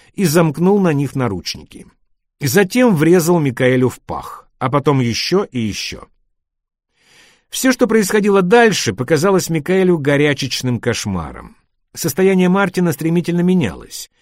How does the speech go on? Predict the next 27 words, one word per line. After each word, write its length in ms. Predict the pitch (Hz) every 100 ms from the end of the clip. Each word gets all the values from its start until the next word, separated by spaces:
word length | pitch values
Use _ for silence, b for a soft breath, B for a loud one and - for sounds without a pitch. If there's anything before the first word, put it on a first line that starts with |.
| b b b
Он 180 | 214 240
демонстрировал 800 | 233 226 196 247 254 240 226 -
образец 600 | 170 175 170 202 208 -
рационального 880 | 170 180 - 180 175 170 151 147 160
поведения 760 | 175 175 175 196 196 196 196
и 140 | -
в 80 | 120
то 140 | - 123
же 120 | 123
время 320 | 127 160 165
проявлял 460 | 135 135 123 147 135
себя 260 | 139 135
как 220 | 123 131
буйный 460 | 104 90 143 120 113
пациент 520 | 113 98 123 131 143
психиатрической 800 | - - - 107 95 95 104 -
клиники. 560 | 160 160 80 65 - - b b b b
Он 220 | - 240 196
успокаивался 1080 | 196 - 180 156 - 233 233 214 214 - 190
и 200 | - 185
снова 500 | - 214 220 156 113
начинал 420 | 110 - 127 117
метаться, 580 | 123 117 175 160 - 165
как 260 | 123 120
зверь 360 | 92 90 101 104
в 80 | -
клетке. 540 | 92 80 - - -